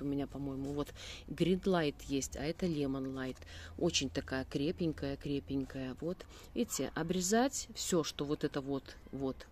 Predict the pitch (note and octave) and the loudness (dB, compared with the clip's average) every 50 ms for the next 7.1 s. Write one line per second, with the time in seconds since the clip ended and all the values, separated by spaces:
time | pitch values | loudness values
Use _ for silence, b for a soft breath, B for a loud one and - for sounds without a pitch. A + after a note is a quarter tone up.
0 | - - - C#3 C#3+ D#3 D3 D3+ D3 D#3 F#3+ G#3+ B3+ C#4 C#4+ D4 C#4 - F3 D#3 | -12 -8 -2 2 2 2 2 2 2 2 4 4 4 4 4 2 0 -2 -2 -2
1 | E3+ - - - C3 B2+ - - - B B B B B B - D#4 - - E3+ | -2 -2 -2 -2 -2 -4 -4 -8 -14 B B B B B B 0 0 2 4 4
2 | G3 G#3 F#3 F#3 E3+ - - F3+ F#3 - F#3+ - D#3 D#3+ - - - - C3 B2+ | 4 4 4 2 2 2 2 0 0 2 2 2 2 2 0 0 0 -2 -4 -2
3 | A#2+ B2 - - - B B B B B B B D#3 D#3 E3 E3+ E3+ E3 - - | -4 -4 -6 -8 -10 B B B B B B B 0 2 2 2 2 2 2 2
4 | F3 E3+ E3+ E3 - - E3+ E3 - A3+ A3+ - - F3 - - - G3+ A#3 A3+ | 0 2 2 2 2 0 0 2 4 4 4 4 2 -2 0 2 4 4 4 4
5 | - F#3+ E3+ - D#3+ C#3+ D#3+ - - F3+ E3+ - - - D#3+ - - D3 - - | 4 2 2 2 2 0 0 0 2 2 2 2 0 -2 -2 -2 -2 -4 -4 -2
6 | - - D3+ C#3+ - E3+ F#3+ G#3+ G#3 F#3+ - - - - D#3+ E3 E3+ D#3+ - - | 0 0 0 0 2 4 4 6 4 4 2 -2 -2 0 2 0 0 -2 -4 -4
7 | - D#3 | -6 -6